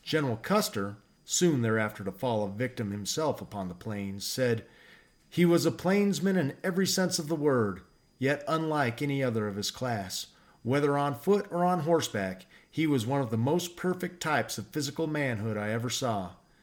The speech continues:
His manner was free from all bluster and bravado. He never spoke of himself unless requested to do so.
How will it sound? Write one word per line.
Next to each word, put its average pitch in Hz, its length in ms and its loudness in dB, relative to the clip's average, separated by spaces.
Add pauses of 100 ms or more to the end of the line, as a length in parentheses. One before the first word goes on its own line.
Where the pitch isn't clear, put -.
(360)
His 117 200 2
manner 147 440 4
was 117 240 0
free 160 400 0
from 143 260 -2
all 151 220 0
bluster 151 480 0
and 151 100 -2
bravado. 120 640 0 (500)
He 135 160 -2
never 156 260 2
spoke 170 400 4
of 160 60 -6
himself 160 680 0
unless 135 400 -2
requested 135 500 -4
to 127 80 -4
do 120 220 0
so. 95 400 -4